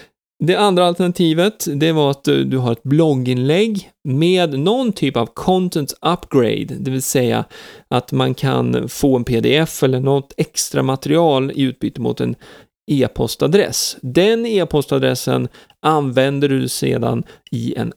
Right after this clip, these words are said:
autoresponder som skickar information om den här varan och tjänsten då, med möjlighet att köpa. Det tredje alternativet som,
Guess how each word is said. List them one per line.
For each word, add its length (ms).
autoresponder 1120
som 160
skickar 760
information 880
om 380
den 220
här 140
varan 380
och 80
tjänsten 460
då, 140
med 360
möjlighet 420
att 160
köpa. 520
Det 120
tredje 400
alternativet 520
som, 400